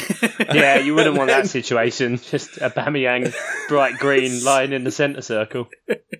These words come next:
Speaker 1: I love green.
Speaker 3: <laughs>
Speaker 1: That's
Speaker 3: Yeah.
Speaker 1: a, that's a Austin Powers reference for all the youth out there,
Speaker 2: <laughs> Yeah.
Speaker 1: all our listeners.
Speaker 3: One
Speaker 2: One
Speaker 3: for
Speaker 2: for
Speaker 3: the
Speaker 2: the teenagers.
Speaker 3: teenagers. <laughs>
Speaker 1: Uh,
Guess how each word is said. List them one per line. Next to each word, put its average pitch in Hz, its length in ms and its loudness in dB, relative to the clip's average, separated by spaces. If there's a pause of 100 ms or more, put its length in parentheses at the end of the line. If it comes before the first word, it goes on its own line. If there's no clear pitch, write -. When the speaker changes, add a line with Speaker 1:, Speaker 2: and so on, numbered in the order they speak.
(960)
Speaker 1:
I 226 180 0
love 226 500 2 (160)
green. 214 960 -4 (280)
Speaker 3:
<laughs> 855 840 -6
Speaker 1:
That's 233 120 -2 (1200)
Speaker 3:
Yeah. 165 300 2
Speaker 1:
a, 160 40 -2
that's 175 200 -2
a 165 180 2
Austin 180 280 -2
Powers 175 280 0
reference 151 360 -2
for 165 160 0
all 151 120 2
the 139 100 -4
youth 160 420 -6 (360)
out 147 180 -6
there, 156 320 0
Speaker 2:
<laughs> - 60 -10
Yeah. 139 140 0 (100)
Speaker 1:
all 165 140 0
our 165 120 0
listeners. 160 600 -6 (320)
Speaker 3:
One 131 100 -2
Speaker 2:
One 117 80 -2
Speaker 3:
for 117 60 -6
Speaker 2:
for 117 60 -2
Speaker 3:
the 104 60 -4
Speaker 2:
the 123 140 0
teenagers. 101 560 -4
Speaker 3:
teenagers. - 560 -6 (480)
<laughs> - 0 -
Speaker 1:
Uh, 180 680 -6